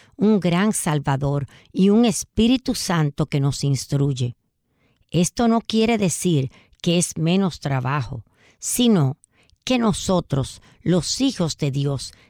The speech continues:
tenemos su gracia y un lugar seguro para buscar guianza, su palabra. Ahí encontramos el manual de qué debemos hacer, pero más aún,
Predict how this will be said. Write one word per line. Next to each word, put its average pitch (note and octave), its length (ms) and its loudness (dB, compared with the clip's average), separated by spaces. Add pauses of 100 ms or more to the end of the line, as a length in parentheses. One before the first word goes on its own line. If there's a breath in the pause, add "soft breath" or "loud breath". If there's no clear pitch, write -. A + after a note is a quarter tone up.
(120)
tenemos E3+ 400 0
su F#3+ 240 -6
gracia C#3+ 720 -2 (380 soft breath)
y F3 260 -2
un A#3 320 2
lugar F3+ 540 -4
seguro E3+ 680 -2
para C3+ 260 -4
buscar D3 500 -8
guianza, C#3 680 -6 (280 soft breath)
su - 360 -4
palabra. B2 760 -4 (540 soft breath)
Ahí E3+ 440 0
encontramos F#3 1000 -2 (300 loud breath)
el F#3+ 280 4
manual E3 720 0 (260 soft breath)
de D#3 340 -2
qué A#3 280 0
debemos G3+ 640 -2
hacer, C3 580 -4 (480)
pero D3 240 0
más E3 420 -2
aún, C3 540 -2